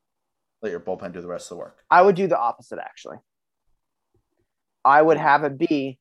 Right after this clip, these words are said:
Speaker 2: I would have it be Richards because we gave that guy ten million dollars, <laughs> which is something that I mauled around in the back of my brain and I hate 'cause it's like, oh gosh, it's, you know,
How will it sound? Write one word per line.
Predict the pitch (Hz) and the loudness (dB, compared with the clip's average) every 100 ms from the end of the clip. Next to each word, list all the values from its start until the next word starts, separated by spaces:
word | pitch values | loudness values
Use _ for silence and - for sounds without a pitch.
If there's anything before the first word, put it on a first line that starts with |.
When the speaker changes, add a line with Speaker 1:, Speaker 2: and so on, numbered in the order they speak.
| _ _ | _ _
Speaker 2:
I | 147 | 2
would | 151 147 | 2 2
have | 143 139 | 0 0
it | 131 | -4
be | 131 | -6
Richards | 127 147 131 113 123 | -4 -4 -4 -8 -8
because | 131 139 123 113 _ _ _ _ _ _ _ _ _ _ _ 131 | -6 -2 -2 -2 _ _ _ _ _ _ _ _ _ _ _ -16
we | 85 135 165 | -14 -12 -6
gave | 190 139 | -6 -4
that | 139 | -4
guy | 110 | -4
ten | 107 107 | -8 -12
million | 101 92 - | -12 -14 -16
dollars, | - - - _ - - - - - _ | -16 -16 -20 _ -20 -18 -18 -20 -20 _
<laughs> | 240 - - - - - - - - | 0 0 -6 -18 -18 -16 -14 -4 6
which | 302 269 - | 6 6 8
is | 277 202 165 - - - | 8 8 2 -12 -18 2
something | 247 214 220 | 2 4 6
that | 202 190 | 6 8
I | 185 180 180 - - | 8 8 4 -2 -10
mauled | 170 165 180 190 180 | 0 4 6 6 2
around | 175 170 | -2 -2
in | |
the | 160 | 0
back | 156 156 | 0 0
of | |
my | 151 | -4
brain | 147 135 | -4 -4
and | |
I | 113 - 156 | -8 -10 -10
hate | 147 107 _ _ _ _ | -10 -10 _ _ _ _
'cause | 143 | -14
it's | 127 | -8
like, | 127 - | -8 -8
oh | 120 117 | -16 -18
gosh, | - 98 104 - | -14 -14 -14 -20
it's, | - - _ 107 | -20 -20 _ -18
you | |
know, | 107 | -18